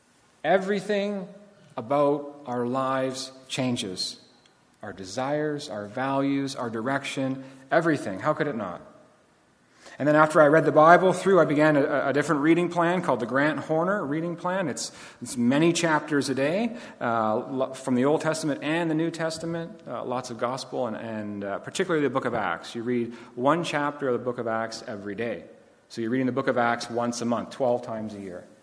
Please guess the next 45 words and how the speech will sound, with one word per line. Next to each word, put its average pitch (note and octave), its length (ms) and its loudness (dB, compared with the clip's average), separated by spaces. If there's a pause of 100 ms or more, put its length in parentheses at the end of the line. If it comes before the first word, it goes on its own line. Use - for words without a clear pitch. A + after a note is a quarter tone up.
(460)
So B2 160 2
I A#2+ 60 6
was B2 140 4
on D#3+ 180 8
that D3 180 2
plan C#3+ 200 2
for C#3 120 -2
a B2+ 60 0
year C#3 140 4
and C3 80 2
a A#2+ 40 0
half, D3 260 2
and C3+ 80 0
I B2+ 40 4
read C3+ 160 4
the C#3 60 0
book D3 140 2
of C#3+ 80 4
Acts D3+ 300 2
eighteen E3 480 0
times. - 560 0 (400)
And B2 140 -2
that C#3 160 -2
greatly C#3+ 540 2
affected C3 680 -2 (240)
my A#2 160 -4
understanding B2 720 -2
of G2+ 140 -10
missions C3 640 -4 (520)
and, G#2 440 -8
uh, G2+ 260 -8
and G#2+ 140 -10
how A#2+ 160 -4
we're A#2 100 -2
to A2 60 -4
go G#2 160 -6
about G2+ 320 -8
it. D#2 100 -12 (800)
So - 100 -2
as C#3+ 80 2
I D3 80 4
think G#3 280 2
back, C#3+ 320 6
it D3+ 80 0
was, C#3 240 2